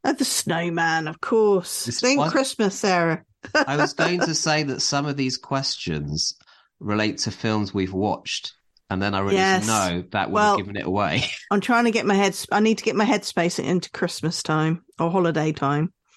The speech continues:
Speaker 2: Anyway, disregard
Speaker 1: Yes,
Speaker 2: that.
Speaker 1: I should have got that one. Go
Speaker 2: The,
Speaker 1: on.
Speaker 2: the,
Speaker 1: Yeah, next
Speaker 2: the,
Speaker 1: one.
Speaker 2: the questions aren't necessarily films you've seen before. Okay, so
Speaker 1: Okay.
Speaker 2: forget about it. Okay, question number two.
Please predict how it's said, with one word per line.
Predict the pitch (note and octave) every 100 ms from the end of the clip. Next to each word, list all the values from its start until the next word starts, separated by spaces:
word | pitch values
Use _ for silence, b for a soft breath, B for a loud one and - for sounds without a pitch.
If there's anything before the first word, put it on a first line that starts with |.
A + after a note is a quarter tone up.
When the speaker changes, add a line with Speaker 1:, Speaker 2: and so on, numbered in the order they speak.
| b b b b b b _ -
Speaker 2:
Anyway, | C#3 D#3 C3 G#2+ F2
disregard | A2+ D3 - D3+ C3 D#3+
Speaker 1:
Yes, | C4+ F#3+
Speaker 2:
that. | G#3
Speaker 1:
I |
should | - F#3+
have |
got | F3 D3
that | E3
one. | D#3 F3
Go | F3 G#3
Speaker 2:
The, |
Speaker 1:
on. | F#3
Speaker 2:
the, | F#3
Speaker 1:
Yeah, | G3 F#3+
next | G#3+ - -
Speaker 2:
the, |
Speaker 1:
one. | G#3 G3+ - _
Speaker 2:
the | C#3+
questions | C#3 E3 E3 D#3+ D3 -
aren't | C#3 C3+ B2+ F#2
necessarily | A#2+ B2 C3+ A#2+ B2+ A#2+ A#2
films | A#2 G#2+
you've | G2+
seen | - G2
before. | F2+ - E2+ D2+ - -
Okay, | - F#2 - -
so | E3+
Speaker 1:
Okay. | D#3
Speaker 2:
forget | D#3
about | C#2 C2 B B
it. | C3
Okay, | C#3 E2+ D2+ -
question | C3+ C3 A#2+
number | G2+
two. | - D2+